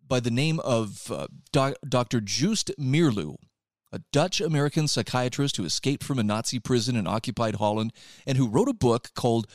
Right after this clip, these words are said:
The Rape of the Mind, The Psychology of Thought Control, Menticide, and Brainwashing. Now, Meerloo writes, "Big Brother's voice resounds in all the little brothers."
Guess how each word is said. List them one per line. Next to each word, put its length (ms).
The 100
Rape 400
of 200
the 80
Mind, 520
The 80
Psychology 640
of 100
Thought 280
Control, 480
Menticide, 720
and 180
Brainwashing. 800
Now, 180
Meerloo 560
writes, 320
"Big 360
Brother's 340
voice 500
resounds 680
in 140
all 400
the 140
little 260
brothers." 580